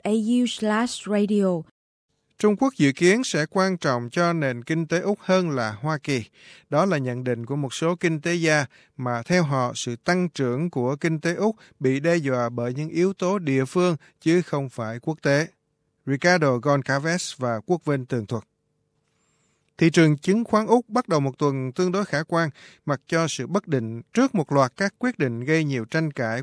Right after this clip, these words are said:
Speaker 2: của tân Tổng thống Mỹ Donald Trump. Ông Greg James là kinh tế gia trưởng của công ty chứng khoán của ngân hàng Commonwealth Bank, Comsec, nói rằng chứng khoán ở Úc có khuynh hướng theo chân chứng khoán Wall Street ở New York.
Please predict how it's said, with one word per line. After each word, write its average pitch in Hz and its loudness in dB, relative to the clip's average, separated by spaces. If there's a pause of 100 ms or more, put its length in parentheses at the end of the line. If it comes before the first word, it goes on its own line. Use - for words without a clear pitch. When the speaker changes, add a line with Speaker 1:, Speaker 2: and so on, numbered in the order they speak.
Speaker 2:
của 139 2
tân 165 0
Tổng 123 -4
thống 170 -2
Mỹ 135 -2 (140)
Donald 143 -2
Trump. 139 0 (760)
Ông 147 0
Greg 170 0 (120)
James 147 0 (220)
là 139 0
kinh 190 2
tế 226 2
gia 202 2
trưởng 139 -2
của 156 -4
công 160 0
ty 160 2
chứng 170 -2
khoán 175 0
của 156 -4
ngân 151 -4
hàng 127 -4
Commonwealth 147 -2
Bank, 147 0 (240)
Comsec, 151 2 (320)
nói 175 2
rằng 147 -2
chứng 196 2
khoán 202 0
ở 147 4
Úc 208 0
có 226 -6
khuynh 196 0
hướng 190 2 (120)
theo 160 0
chân 151 0
chứng 160 -2
khoán 160 0
Wall 139 0
Street 190 -2 (140)
ở 110 -6
New 135 0
York. 147 -2